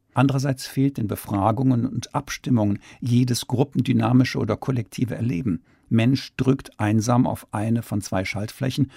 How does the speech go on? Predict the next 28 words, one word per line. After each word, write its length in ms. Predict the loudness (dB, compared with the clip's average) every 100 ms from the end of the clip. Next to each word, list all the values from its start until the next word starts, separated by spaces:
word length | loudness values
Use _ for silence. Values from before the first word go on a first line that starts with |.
| -20 -10 4
und 160 | 4
entnimmt 540 | 4 4 8 10 8 4
den 200 | 0 0
eingeblendeten 840 | 0 2 2 0 0 0 0 -2
Balkendiagrammen 840 | 0 -2 -2 0 -2 -2 0 0
in 80 | 0
Echtzeit, 580 | -2 -6 -4 -2 0 0 -6 -20 -8
dass 180 | -4 -2
das 220 | -2 -2
wohl 180 | 0 0
auch 200 | 0 -4
viele 400 | -2 0 0 2
andere 380 | 0 2 0 -2
gerade 340 | -2 0 0
getan 460 | -2 -2 0 0 0
haben 280 | 0 0 0
müssen, 380 | -2 -2 -4 -2
die 100 | -2
man 200 | 0 0
nicht 260 | -2 -6
sieht. 340 | -12 -12 -12 -18 _ -4
Das 240 | -4 -2
generiert 500 | 0 0 0 -4 2
nicht 340 | 2 2 0 -6
die 60 |
Spur 500 | -6 -6 0 2 2
einer 220 | 0 -2
Zusammengehörigkeit 1040 | -2 -4 0 0 0 0 -2 -4 -2 -4